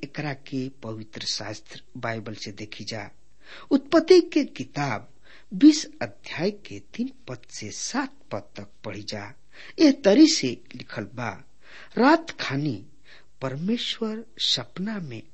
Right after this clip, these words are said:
अबीमेलेक किने आके कहलन कि सुन, जौना औरत के तू ले आइल बाड़, ओकरा कारण तू मुँह जइब, काहे कि ऊ शादीशुदा हिय।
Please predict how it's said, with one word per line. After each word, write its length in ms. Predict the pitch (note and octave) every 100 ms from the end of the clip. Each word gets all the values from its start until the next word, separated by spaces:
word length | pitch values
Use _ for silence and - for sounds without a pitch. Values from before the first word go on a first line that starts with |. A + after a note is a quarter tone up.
| -
अबीमेलेक 640 | A2 A2+ A2+ D3 F3 F#3+ - -
किने 320 | A#2 A2+ G#2+ - D#3+
आके 420 | G#3+ - D#3+ G#2+ - - -
कहलन 480 | F3+ F3+ G3 D#3+ A2 - - - - -
कि 100 | A3+
सुन, 460 | - D#4+ E4 G3+ A#2+ - - - - - -
जौना 560 | C#3 G3 G#3+ A3 A3+ A#3 - -
औरत 340 | D3 G3 A3+ - -
के 280 | A#2 G#2+ - - - - -
तू 180 | D3+ B2
ले 340 | - F3 B3+ - - B2+
आइल 200 | A#2+ A2
बाड़, 260 | A#2 D3 D3+ G2 - - - - - -
ओकरा 420 | F3+ - E3 C3 A#2+ - -
कारण 380 | D3 D#3 A3+ A3+
तू 380 | - A#2+ A2 - - - D#3+
मुँह 240 | F3 A#3
जइब, 320 | C#3 A#2+ G#2+ A#2+ A2+ G2+ - - - - - C4
काहे 240 | A#3+ D#4+
कि 220 | - D4
ऊ 280 | - B3+ C4
शादीशुदा 1040 | - - A#3 C4+ C4 D3+ A#2+ - C3 B2 A2+
हिय। 420 | G#2+ A#2+ A2+